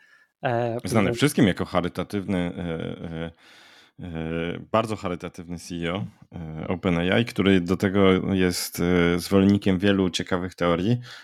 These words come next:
Speaker 2: w tym właśnie między innymi, e, bazowego dochodu, a,
Speaker 1: Tak.
Speaker 2: dla wszystkich,
Speaker 1: Więc
Speaker 2: więc
Speaker 1: on ma taki
Speaker 2: jego kolejny pomysł.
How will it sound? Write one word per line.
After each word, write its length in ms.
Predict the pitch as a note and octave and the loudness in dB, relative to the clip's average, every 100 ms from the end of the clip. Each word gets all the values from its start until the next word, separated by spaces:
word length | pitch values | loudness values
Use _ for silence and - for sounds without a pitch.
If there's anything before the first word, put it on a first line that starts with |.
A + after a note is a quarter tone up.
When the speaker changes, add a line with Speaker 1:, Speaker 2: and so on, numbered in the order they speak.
| _ | _
Speaker 2:
w 100 | _ | _
tym 280 | - G2 F#2+ | 2 4 4
właśnie 280 | F#2+ F#2+ F#2 | 2 2 2
między 280 | F#2 F2 F2+ | 4 4 2
innymi, 400 | F2+ F#2 F#2 F2 | 4 6 6 4
e, 320 | E2+ E2+ E2 D#2+ | -2 0 0 0
bazowego 520 | F2+ F2+ F2+ F#2 F2+ | 0 0 0 2 2
dochodu, 580 | E2+ - E2+ E2+ E2+ E2+ _ _ _ _ _ | 0 0 2 2 2 0 _ _ _ _ _
a, 140 | - D#2 | -6 0
Speaker 1:
Tak. 160 | C3 | 0
Speaker 2:
dla 100 | E2 | 0
wszystkich, 640 | E2 - D#2+ - F2+ F#2+ - - | -2 -6 -8 -2 -2 -2 -8 -8
Speaker 1:
Więc 140 | D#3 | -2
Speaker 2:
więc 360 | D#3+ E2 - F#3 | 0 0 -2 0
Speaker 1:
on 80 | G#3 | 2
ma 80 | |
taki 140 | F#3+ F3 | 2 4
Speaker 2:
jego 200 | F#2 F#2 | 4 4
kolejny 340 | G2+ F#2+ F#2+ | 4 2 2
pomysł. 420 | F2+ D#2 C#2 - | 0 0 -2 -8